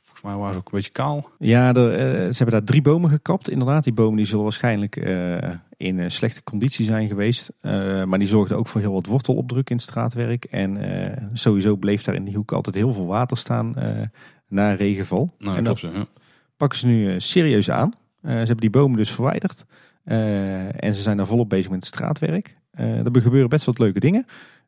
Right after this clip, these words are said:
Speaker 2: Eh, je had namelijk de aanlooproute naar het Sprookjesbos. Dat was altijd gewoon asfalt. Dat is
Speaker 1: Mhm.
Speaker 2: nu vervangen door, eh, door, eh, rood straatwerk.
Speaker 1: Ah, daar begint de rode route dus alvast.
Speaker 2: Met die, eh, die nieuwe rode gebakken klinkers. En, eh, voor de Marska-, Marskramer komen wel gewoon, eh, de oude keien en,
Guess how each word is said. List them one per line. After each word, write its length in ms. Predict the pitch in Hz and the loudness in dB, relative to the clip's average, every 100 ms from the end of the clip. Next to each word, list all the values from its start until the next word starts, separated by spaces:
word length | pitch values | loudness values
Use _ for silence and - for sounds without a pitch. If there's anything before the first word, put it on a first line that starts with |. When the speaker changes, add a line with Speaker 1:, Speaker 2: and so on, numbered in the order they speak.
| - | -6
Speaker 2:
Eh, 280 | 110 107 104 | -2 0 2
je 80 | |
had 100 | 120 | 2
namelijk 260 | 123 110 104 | 4 4 4
de 60 | - | 2
aanlooproute 520 | 127 123 104 120 113 | 4 4 4 2 0
naar 100 | 98 | -2
het 80 | - | 2
Sprookjesbos. 420 | 143 123 98 90 | 2 2 -2 -2
Dat 100 | 95 | 0
was 140 | 143 | 0
altijd 240 | 113 98 - | 0 -4 -4
gewoon 180 | 92 | -6
asfalt. 520 | - - - 85 - 95 | -4 -6 -2 -4 -4 -4
Dat 100 | 98 | 0
is 60 | |
Speaker 1:
Mhm. 80 | 104 | 0
Speaker 2:
nu 80 | 98 | 0
vervangen 420 | 98 90 107 90 | -2 -2 -2 0
door, 300 | 90 87 85 | 0 -2 -2
eh, 160 | 85 - | -4 -6
door, 320 | 95 87 85 85 | -8 -6 -4 -4
eh, 120 | 87 | 0
rood 220 | 113 110 | 2 2
straatwerk. 640 | - 135 156 180 196 - _ _ - | -2 -2 -2 -2 -4 -8 _ _ -10
Speaker 1:
Ah, 40 | 113 - | -10 -10
daar 80 | 82 | -10
begint 200 | 82 87 | -8 -4
de 60 | |
rode 180 | 90 92 | -2 0
route 220 | 98 - | 0 -2
dus 140 | 78 73 | -4 -8
alvast. 240 | 76 76 | -10 -8
Speaker 2:
Met 100 | - | -8
die, 220 | - 92 90 | -4 -4 -2
eh, 100 | 92 | -2
die 120 | 92 | -2
nieuwe 500 | 101 104 90 87 - 98 92 | 0 0 0 -2 -4 -6 -2
rode 240 | 104 98 | 0 0
gebakken 340 | 90 87 - | -4 -6 -8
klinkers. 460 | - 160 185 220 - _ _ _ _ _ _ - | -4 -2 -2 -4 -8 _ _ _ _ _ _ -2
En, 240 | 147 147 | 2 2
eh, 220 | - 131 120 | 2 2 4
voor 160 | 180 | 4
de 60 | 208 | 4
Marska-, 460 | 170 123 - - - | 4 2 0 -4 -4
Marskramer 580 | 110 117 - - 85 127 | -4 -4 -4 -4 -4 -4
komen 240 | - 117 113 | 0 2 4
wel 160 | 156 | 4
gewoon, 260 | 139 107 95 | 4 2 2
eh, 180 | 87 87 | -2 -2
de 100 | 95 | -2
oude 220 | 95 90 | -2 -4
keien 400 | - 101 92 87 - | -2 0 2 0 -2
en, 180 | 92 | -4